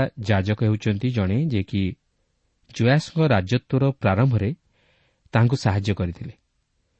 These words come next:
ଓ ତାହାଙ୍କର ଅଭିଭାବକ ସ୍ୱରୂପ ଥିଲେ। କିନ୍ତୁ ସେ ଯାହା ହେଉନା କାହିଁକି, ତାହାଙ୍କର ମାତାଙ୍କ ନାମ ଏଠାରେ ଉଲ୍ଲେଖ ହୋଇଅଛି। ବୋଧହୁଏ ତାହାଙ୍କ ମାତା ଅତି ଉତ୍ତମ ମାତା ଥିଲେ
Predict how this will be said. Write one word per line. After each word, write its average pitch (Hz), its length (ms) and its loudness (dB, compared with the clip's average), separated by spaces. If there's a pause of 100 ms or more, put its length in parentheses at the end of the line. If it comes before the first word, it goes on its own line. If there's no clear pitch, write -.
(160)
ଓ 123 80 0
ତାହାଙ୍କର 120 420 4 (1000)
ଅଭିଭାବକ 123 480 4
ସ୍ୱରୂପ 95 360 -2
ଥିଲେ। 107 220 -12 (380)
କିନ୍ତୁ 151 260 4
ସେ 156 140 0
ଯାହା 104 220 4
ହେଉନା 104 220 4
କାହିଁକି, 135 420 2 (800)
ତାହାଙ୍କର 117 280 4
ମାତାଙ୍କ 101 400 2
ନାମ 117 240 4
ଏଠାରେ 107 240 2
ଉଲ୍ଲେଖ 95 320 2
ହୋଇଅଛି। 90 340 -2 (300)
ବୋଧହୁଏ 110 340 2
ତାହାଙ୍କ 101 300 0
ମାତା 95 320 0 (760)
ଅତି 117 200 2
ଉତ୍ତମ 135 360 2
ମାତା 98 280 0
ଥିଲେ - 260 -10